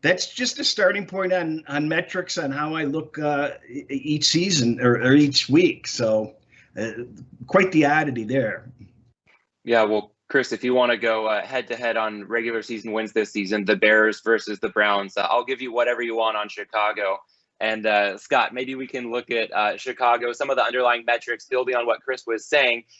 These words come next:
Speaker 2: If we dig into their Pythagorean record last year, their record in close games, that might be a little bit informative as to what we can look out for them moving forward.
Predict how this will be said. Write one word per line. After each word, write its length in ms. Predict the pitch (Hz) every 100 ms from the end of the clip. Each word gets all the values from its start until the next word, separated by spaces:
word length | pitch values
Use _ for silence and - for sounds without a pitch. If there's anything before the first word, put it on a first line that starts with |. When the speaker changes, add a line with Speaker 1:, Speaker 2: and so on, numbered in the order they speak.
| -
Speaker 2:
If 140 | 113
we 80 | 127
dig 220 | 120 127
into 120 | 120
their 140 | 110 107
Pythagorean 640 | 110 139 131 127 143 139
record 300 | 139 135 127
last 240 | 127 123 131
year, 160 | 131
their 120 | 120
record 300 | 117 120 123
in 60 | 117
close 240 | 120 117
games, 340 | 123 117 120 123 _ -
that 160 | 127 110
might 180 | 123 110
be 160 | 131
a 120 | 98
little 280 | 127 127 131
bit 200 | 120 120
informative 500 | 113 - 117 113 104
as 120 | 107
to 180 | - 113
what 240 | 104 110 104
we 80 |
can 220 | 110 117 107
look 140 | 107
out 180 | 104 95
for 200 | 113 107
them 240 | 104 101 - 120
moving 200 | 107 104
forward. 380 | 95 139 113 90